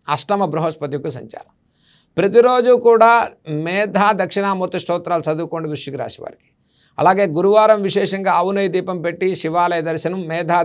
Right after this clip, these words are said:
దక్షిణామూర్తి స్తోత్రాలతో పదహారు ప్రదక్షిణాలు శివుడికి చేయటం శుభప్రదమైన ఫలితాన్ని ఇస్తుంది.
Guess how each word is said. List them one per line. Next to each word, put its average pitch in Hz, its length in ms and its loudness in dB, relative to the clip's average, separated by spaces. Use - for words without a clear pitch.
దక్షిణామూర్తి 180 580 -6
స్తోత్రాలతో 160 540 -4
పదహారు 202 500 4
ప్రదక్షిణాలు 185 560 -4
శివుడికి 175 340 -6
చేయటం 165 240 -6
శుభప్రదమైన 156 580 -4
ఫలితాన్ని 120 380 -10
ఇస్తుంది. - 260 -20